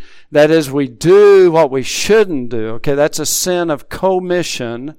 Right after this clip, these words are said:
But there's also a sin of omission, where we don't do what we should do. That's a sin of omission.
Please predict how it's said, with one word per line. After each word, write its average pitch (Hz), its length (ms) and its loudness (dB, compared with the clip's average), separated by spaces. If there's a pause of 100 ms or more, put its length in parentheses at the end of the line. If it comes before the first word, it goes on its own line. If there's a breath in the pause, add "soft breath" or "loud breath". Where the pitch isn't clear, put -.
(1160)
But - 120 -14
there's 135 200 -4
also 160 400 0
a 139 80 -2
sin 160 440 -4
of 135 140 -6 (120)
omission, 170 720 -4
where 151 120 -2
we 139 180 0
don't 170 720 0
do 127 340 -2
what 147 300 -2
we 139 180 -6
should 208 580 -6
do. 107 460 -12 (640)
That's 135 220 -14
a 120 60 -12
sin 127 340 -10
of 104 140 -14
omission. 135 880 -14